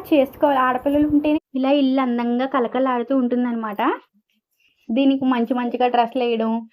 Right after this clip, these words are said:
మంచి డ్రెస్సులు కొనడం, తర్వాతేమో పిల్లలకి ఇలాగ ఏమైనా కొత్త కొత్తగా డిఫరెంట్‌గా మనమే ఇంట్లో,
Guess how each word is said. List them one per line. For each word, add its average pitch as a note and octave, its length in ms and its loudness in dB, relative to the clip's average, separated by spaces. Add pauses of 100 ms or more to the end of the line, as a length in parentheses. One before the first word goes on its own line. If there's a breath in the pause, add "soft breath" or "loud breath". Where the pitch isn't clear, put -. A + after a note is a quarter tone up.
(300 soft breath)
మంచి B3+ 280 0
డ్రెస్సులు A#3+ 300 -2
కొనడం, A#3 340 0 (640 loud breath)
తర్వాతేమో B3 580 2 (140)
పిల్లలకి B3 480 2
ఇలాగ A#3+ 260 0
ఏమైనా A#3+ 240 -4
కొత్త B3 300 -4
కొత్తగా A#3+ 360 -2
డిఫరెంట్‌గా A#3 580 -2
మనమే B3 400 0
ఇంట్లో, C4 320 0